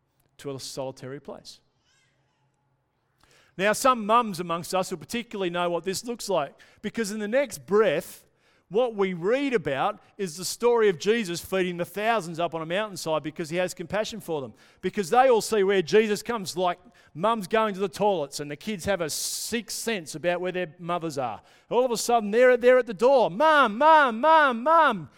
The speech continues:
I know some mothers who just go and hide in the toilet, um, for a bit of solitary place. Uh, so,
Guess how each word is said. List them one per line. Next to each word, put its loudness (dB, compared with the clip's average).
I -6
know 2
some -4
mothers -2
who -10
just -14
go 0
and -2
hide 0
in -6
the -10
toilet, -8
um, 0
for -6
a -4
bit -2
of -2
solitary -4
place. -4
Uh, 2
so, -2